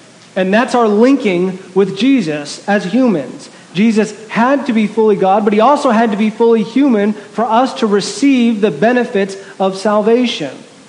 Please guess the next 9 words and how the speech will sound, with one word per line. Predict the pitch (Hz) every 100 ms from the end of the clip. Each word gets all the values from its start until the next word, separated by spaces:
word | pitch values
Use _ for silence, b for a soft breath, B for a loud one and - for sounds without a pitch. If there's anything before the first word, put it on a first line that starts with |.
| - - - 135 B B B
So | - 214
therefore, | 196 262 294 214 214 214
his | 170 247 196
resurrection | 233 247 226 233 262 - 190 175 196 - B B
could | B 220
not | 214 233 294 -
simply | - 277 269 240
be | 202
spiritual, | 202 - 262 277 - 175